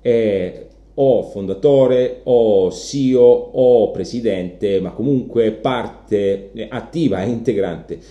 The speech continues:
di ognuna delle sue società. Dicevamo SpaceX nel duemiladue e nel duemilatré arriva quello che forse l'ha portato più in auge, eh, almeno in quel periodo, cioè Tesla.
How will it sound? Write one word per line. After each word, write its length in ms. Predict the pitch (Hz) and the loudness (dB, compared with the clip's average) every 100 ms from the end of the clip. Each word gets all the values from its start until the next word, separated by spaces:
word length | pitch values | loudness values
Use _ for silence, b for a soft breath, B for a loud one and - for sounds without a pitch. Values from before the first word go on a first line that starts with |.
| B | B
di 100 | - | 4
ognuna 280 | 165 110 104 | 4 4 -2
delle 200 | 92 90 | -4 -6
sue 160 | 92 92 | -6 -10
società. 600 | 85 - 82 - - - B B B | -12 -14 -16 -18 -20 -20 B B B
Dicevamo 480 | 104 107 107 95 85 | -6 -4 -2 -4 -6
SpaceX 1040 | - 113 110 110 151 147 - - 170 160 - | -6 -2 -2 0 0 -2 -4 -4 -4 -4 -12
nel 560 | 117 95 92 87 82 78 | -8 -6 -4 -4 -4 -4
duemiladue 840 | 92 95 127 117 90 98 113 107 - | -6 -4 -4 -4 -2 0 0 -4 -6
e 300 | 135 135 92 | -4 -2 -2
nel 240 | 92 87 | -4 -6
duemilatré 760 | 98 127 147 143 117 117 113 | -4 -2 -2 -2 0 0 -2
arriva 500 | - 98 127 113 92 82 | -6 -8 -6 -4 -6 -6
quello 280 | 123 101 | -4 -4
che 120 | 87 85 | -6 -8
forse 320 | 117 110 92 | -8 -6 -8
l'ha 80 | 82 | -8
portato 400 | 87 107 107 90 | -10 -10 -14 -14
più 440 | - 147 123 85 B B B | -6 -2 0 -2 B B B
in 260 | 107 98 | -6 -4
auge, 720 | 127 123 98 87 85 95 90 - | -4 -4 -6 -8 -4 -2 -2 -4
eh, 260 | 95 87 - | -6 -6 -6
almeno 300 | 107 131 110 | -4 -2 -2
in 100 | - | -4
quel 160 | 110 | -4
periodo, 480 | 110 135 90 87 101 | 0 -2 -2 -4 -6
cioè 640 | - 127 120 104 101 101 - - - | -4 0 2 2 0 -4 -8 -16 -10
Tesla. 560 | 90 80 85 80 - | -10 -10 -12 -12 -14